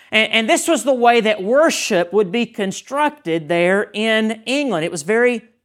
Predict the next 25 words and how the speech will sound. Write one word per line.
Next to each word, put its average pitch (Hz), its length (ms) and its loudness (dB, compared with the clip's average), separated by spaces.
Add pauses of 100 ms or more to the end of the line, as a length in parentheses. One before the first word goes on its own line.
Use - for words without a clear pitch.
(140)
Protestant. 202 920 -6 (800)
Cranmer 240 320 4
would 240 100 6
also 254 320 4
write 202 320 4
forty-two 208 500 0
articles, 240 600 0
which 156 160 -14
would 175 100 -6
later 208 240 2
become 196 380 -2
the 190 80 2
thirty-nine 220 760 0
Articles, 156 560 -2
which 170 220 -6
is 165 100 -6
still 247 360 0
the 196 100 0
doctrinal 208 500 -2
statement 190 460 -4
for 185 140 -12
the 151 100 -10
Anglican 180 460 -8
Church 160 440 -8
today. 131 560 -14